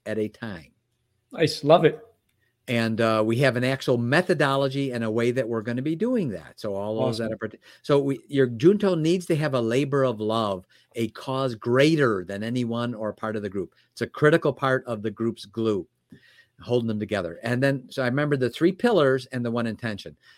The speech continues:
Speaker 1: The one intention is the giver's contest intention. I'm pretty sure I went through this with our previous interview, but basically it's the intention that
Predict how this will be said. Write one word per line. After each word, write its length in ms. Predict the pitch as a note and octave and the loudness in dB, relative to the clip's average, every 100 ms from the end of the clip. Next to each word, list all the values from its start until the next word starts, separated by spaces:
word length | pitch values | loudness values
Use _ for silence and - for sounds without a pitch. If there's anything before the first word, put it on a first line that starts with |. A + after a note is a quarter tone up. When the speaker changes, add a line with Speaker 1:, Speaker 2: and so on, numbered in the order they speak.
| _ - | _ 0
Speaker 1:
The 100 | C#3 | 2
one 240 | G#3 G#3+ | 4 2
intention 580 | F#3+ D#3 F3 E3+ F3 D#3+ | 0 0 -2 0 -2 0
is 240 | C#3 C3+ | 0 0
the 120 | A#2 A2+ | -2 -2
giver's 400 | C#3+ C#3+ D3+ - | 0 0 -2 -4
contest 640 | - C3+ C3 A#2+ G#2 - | -4 -4 -2 -6 -8 -10
intention. 580 | G2+ - G2 F2+ E2 C#2+ _ _ _ | -10 -10 -10 -12 -16 -18 _ _ _
I'm 120 | - - | -20 -2
pretty 200 | - F#3 | 0 2
sure 200 | F3+ F3 | 2 2
I 60 | D3 | 2
went 240 | C#3 C3+ | 0 -4
through 140 | C#3 | -4
this 240 | B2+ C3+ - | -2 -4 -4
with 160 | A#2 | -6
our 100 | G#2+ | -6
previous 480 | G2 C3+ B2 B2 - | -4 -4 -2 -4 -2
interview, 480 | B2+ B2+ B2+ C3 C3 _ _ _ | -4 -2 2 0 0 _ _ _
but 140 | G2+ B2+ | -4 0
basically 640 | D3 C#3 C#3+ C#3+ C#3 C3+ | 2 0 -2 2 2 0
it's 280 | B2 A#2+ - | -2 -4 -4
the 160 | B2 | -2
intention 640 | A#2+ - F#3+ G3+ - F3+ D3 | -2 -4 -4 -2 -2 0 2
that 280 | C#3 G2+ | 2 0